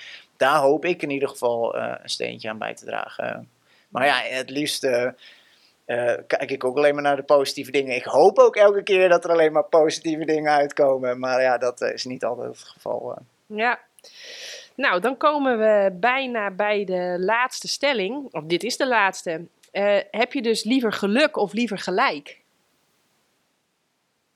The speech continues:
Speaker 1: Ehm, geluk. Ja, geluk. Zeker. Ik hoef helemaal geen gelijk te hebben. Zeker niet.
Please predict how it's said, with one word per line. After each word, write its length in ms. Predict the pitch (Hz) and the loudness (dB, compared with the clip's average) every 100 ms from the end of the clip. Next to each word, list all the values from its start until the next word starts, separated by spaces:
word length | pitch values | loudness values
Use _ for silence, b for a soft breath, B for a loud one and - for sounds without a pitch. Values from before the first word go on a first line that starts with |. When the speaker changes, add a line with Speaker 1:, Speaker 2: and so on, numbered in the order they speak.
| _ _ _ _ _ _ | _ _ _ _ _ _
Speaker 1:
Ehm, 640 | - 147 151 151 151 143 123 | -4 0 2 4 4 0 -6
geluk. 680 | - 156 139 139 208 - - _ _ _ _ | -6 -2 2 4 2 -2 -14 _ _ _ _
Ja, 380 | 117 156 185 - | 0 2 2 -2
geluk. 400 | - 123 151 - | -10 -4 -2 -2
Zeker. 180 | 98 | -2
Ik 80 | 131 | -2
hoef 140 | 120 120 | -4 -6
helemaal 380 | 117 117 139 | -4 0 0
geen 200 | 156 160 | 0 -6
gelijk 320 | 151 156 147 139 | -4 0 0 0
te 80 | 131 | -4
hebben. 600 | 123 117 110 110 110 117 _ | 0 0 2 0 -4 -12 _
Zeker 320 | - 123 - | -10 -8 -8
niet. 260 | 165 123 - | -10 -10 -12